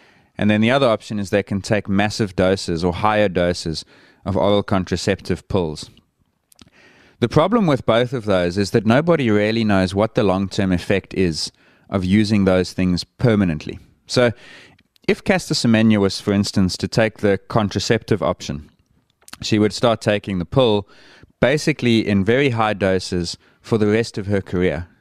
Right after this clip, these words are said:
She could never go off it. Now, women who are listening to this would know that there are side effects and consequences to taking the pill.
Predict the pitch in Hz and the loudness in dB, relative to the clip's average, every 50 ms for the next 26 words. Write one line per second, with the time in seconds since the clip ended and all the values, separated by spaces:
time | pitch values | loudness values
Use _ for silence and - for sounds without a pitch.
0 | _ _ _ _ _ _ _ _ _ _ - - 120 107 127 123 127 139 143 151 | _ _ _ _ _ _ _ _ _ _ -2 0 0 2 2 4 2 2 2 0
1 | 147 127 120 113 78 101 107 - - - - - - - _ _ _ _ _ _ | 0 0 0 0 0 -2 -4 -4 -6 -12 -14 -16 -20 -20 _ _ _ _ _ _
2 | - - - - - - _ _ _ _ _ _ _ _ - 117 120 120 120 117 | -20 -20 -20 -20 -20 -20 _ _ _ _ _ _ _ _ 0 2 2 2 2 0
3 | - - _ - - _ _ - 123 117 127 147 165 160 151 135 127 120 113 110 | -2 -6 _ -20 -20 _ _ -4 0 2 2 4 4 2 4 4 4 4 4 2
4 | 113 113 - 127 113 104 - 110 104 104 98 - 104 98 95 101 120 123 107 95 | 0 -2 -2 -2 -4 -2 0 0 0 0 0 0 -2 0 0 2 2 2 2 2
5 | 95 95 101 - _ _ - 107 113 - 92 120 143 139 - - 127 127 135 131 | 2 0 0 -2 _ _ -2 0 0 2 2 0 0 -2 -2 -2 -2 -2 0 -4
6 | 117 - 107 98 - - - 98 92 - 123 127 123 117 - 110 - - 95 90 | -4 -4 -4 -4 -4 -4 -6 -6 -2 0 0 0 0 0 -4 -6 -4 -4 -4 -4
7 | - 90 85 - - 87 - 104 95 95 - - 98 90 85 - - 101 85 69 | -4 -8 -8 -8 -8 -4 -2 -2 -2 -2 -2 -4 -2 -2 -2 -2 -2 -4 -4 -4
8 | 90 | -6